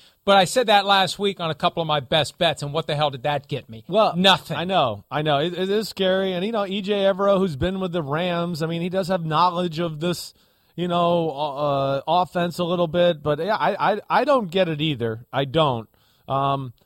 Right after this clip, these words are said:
Speaker 2: yeah, it just, hey, it, I think it's what we're really seeing here is it, it's still a cr-, it's, it's week three, and with the seventeen game schedule now, and the fact that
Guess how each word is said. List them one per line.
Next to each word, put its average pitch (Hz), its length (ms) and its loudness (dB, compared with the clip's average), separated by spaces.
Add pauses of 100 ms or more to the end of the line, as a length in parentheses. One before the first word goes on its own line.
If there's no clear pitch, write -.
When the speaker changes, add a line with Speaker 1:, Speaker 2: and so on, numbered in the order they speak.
(220)
Speaker 2:
yeah, 190 160 2
it 170 180 -4
just, 226 240 -4
hey, 170 280 2
it, 196 220 -4
I 226 260 4
think 285 140 -2
it's - 280 -6
what 175 260 0
we're 185 120 2
really 170 360 2
seeing 151 320 -4
here 131 320 -2
is 117 320 -2 (420)
it, 208 220 0
it's 208 180 -2
still 247 360 2
a 185 60 0
cr-, - 260 -12
it's, - 360 -8
it's 180 200 -6
week 202 280 -2
three, 180 520 0 (160)
and 165 180 0
with 190 140 4
the 175 100 0
seventeen 254 640 0
game 202 280 0
schedule 170 600 2
now, 147 420 2
and 143 140 -6
the 127 80 -4
fact - 380 -4
that 185 240 2